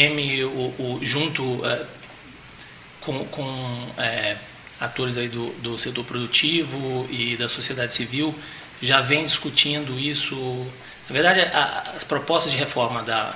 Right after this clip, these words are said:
da legislação mineral já são mais antigas, mas mais recentemente, é, isso se tornou mais, é, mais ativo e o D N P M já veio ensaiando, é,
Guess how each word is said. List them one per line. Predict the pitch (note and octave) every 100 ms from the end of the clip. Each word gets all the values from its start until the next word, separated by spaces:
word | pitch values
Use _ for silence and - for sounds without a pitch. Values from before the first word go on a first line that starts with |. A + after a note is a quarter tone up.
| - - -
da | B2
legislação | B2 B2+ B2 C3
mineral | C3 C3 C#3
já | C3+
são | - B2 A#2+ -
mais | A#2+ A#2+
antigas, | D3+ C#3+ F3 D3
mas | C3+ C#3 C3+ - -
mais | - C3+ C3
recentemente, | C#3 D3 C#3+ C3 C3+ C#3+ - - - - - - -
é, | - C3 C#3 B2+
isso | - - -
se |
tornou | - C#3 B2+ B2+
mais, | B2+ B2 A#2+ A2+ A2 -
é, | - B2 - - - - - - -
mais | A#2+ B2
ativo | A#2 - F3+ F3+ B2 B2 - - - - -
e | D#3 E3 F3
o | F3+
D | E3+
N | F3
P | E3+
M | D#3+ F3
já | E3+
veio | C#3+ C#3+ D#3+ E3+ D#3+ D#3
ensaiando, | D#3 - D#3+ C#3+ D3 D3+ D3 D3 -
é, | D3 C3+ C3